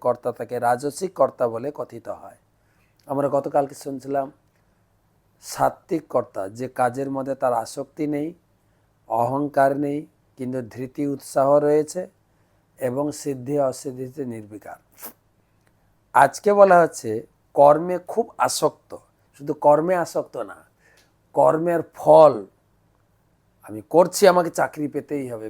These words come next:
বিজনেসে আমাকে লাভ করতেই হবে, লোভী,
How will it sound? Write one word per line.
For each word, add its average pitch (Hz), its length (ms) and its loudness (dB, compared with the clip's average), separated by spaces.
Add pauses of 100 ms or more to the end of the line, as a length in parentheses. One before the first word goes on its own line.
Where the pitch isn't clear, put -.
বিজনেসে 175 540 -2
আমাকে 147 180 -4 (100)
লাভ 127 120 4 (120)
করতেই 135 400 -12
হবে, 85 160 -16 (680)
লোভী, 165 640 4